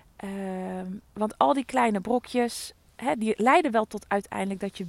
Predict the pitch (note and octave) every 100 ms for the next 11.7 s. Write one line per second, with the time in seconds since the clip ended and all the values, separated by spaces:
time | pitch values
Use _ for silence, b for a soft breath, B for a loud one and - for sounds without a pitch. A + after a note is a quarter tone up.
0 | - G3 - G3+ G3+ - - A#3 F4 -
1 | G#3 A#3+ - G#3+ G3 G3+ G3 G3 F#3 F#3+
2 | - G3+ A#3 A3+ G3+ G3+ - B B B
3 | G3 G3 G3+ G3 F#3+ F3 F#3 G#3 - B
4 | B A3+ A#3 A3 G#3+ G3+ G3+ A#3 A#3 A3
5 | F#3 - G3 G#3 G3 G3+ G#3 G3+ F3+ G#3
6 | A3+ - - F#3+ G3+ A#3 A3+ G3 - -
7 | F3+ E3+ - - F3 F3+ - E3 F3 B
8 | B B B B B G#3 - _ - G#3+
9 | G#3 A3 G#3+ C4+ B3+ A3 - G3+ F3 F3+
10 | - - E3+ G3 G3 F#3+ - G#3+ G#3+ F#3
11 | G3 - F3+ - F3 - -